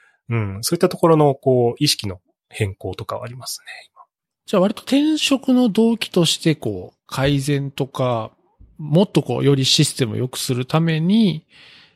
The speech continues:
Speaker 2: えっと、使える原資があるところでもっと思う存分やってみたいみたいな気持ちもある。
Speaker 1: そうですね。思う存分もあるし、ちょ-、ちょっと長期的に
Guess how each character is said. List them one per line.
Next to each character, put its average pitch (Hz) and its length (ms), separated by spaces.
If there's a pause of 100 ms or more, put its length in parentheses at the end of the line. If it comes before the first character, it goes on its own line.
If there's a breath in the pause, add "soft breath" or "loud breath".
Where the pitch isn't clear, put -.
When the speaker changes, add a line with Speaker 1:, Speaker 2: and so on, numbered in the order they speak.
Speaker 2:
え 104 320
っ - 40
と、 110 460 (440)
使 - 320
え 180 160
る 175 320
原 170 240
資 - 240
が 123 240
あ 269 60
る 233 200 (420)
と - 100
こ 165 120
ろ 156 100
で 151 100
も 190 140
っ - 100
と 110 340
思 143 220
う 143 60
存 123 180
分 104 160
や 101 100
っ - 40
て 123 120
み 123 100
た 165 120
い 139 60
み 110 60
た 113 100
い 110 40
な 107 80
気 - 100
持 101 100
ち 107 100
も 104 60
あ - 20
る。 - 40
Speaker 1:
そ 185 160
う - 20
で 110 100
す - 120
ね。 98 260
思 175 300
う - 20
存 180 200
分 175 140
も 175 60
あ 170 60
る 151 60
し、 - 180
ち - 140
ょ-、 190 180 (120)
ち - 120
ょ - 20
っ - 40
と - 80
長 123 240
期 - 120
的 120 280
に 107 260